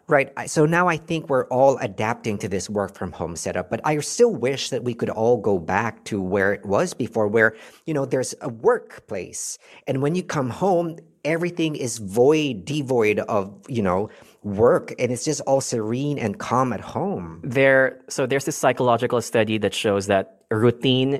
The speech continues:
Speaker 2: is important part of our lives. It makes us feel like we're more human. Commute from work and back to your home is not just physical transition. It's also a psychological transition. So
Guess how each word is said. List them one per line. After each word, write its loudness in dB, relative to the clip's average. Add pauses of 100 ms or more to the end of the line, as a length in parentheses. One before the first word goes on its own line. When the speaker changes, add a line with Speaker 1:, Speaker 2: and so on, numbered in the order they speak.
Speaker 2:
is 0
important 0
part 0
of -2
our 2
lives. 0
It -2
makes -2
us -4
feel 0
like 0
we're 2
more 2
human. -2 (580)
Commute 0
from -2
work 0 (200)
and -6
back 0
to 0
your 2
home 0 (420)
is 0
not 2
just 0
physical 2
transition. -4 (100)
It's -4
also 0
a -2
psychological 0
transition. -4
So 0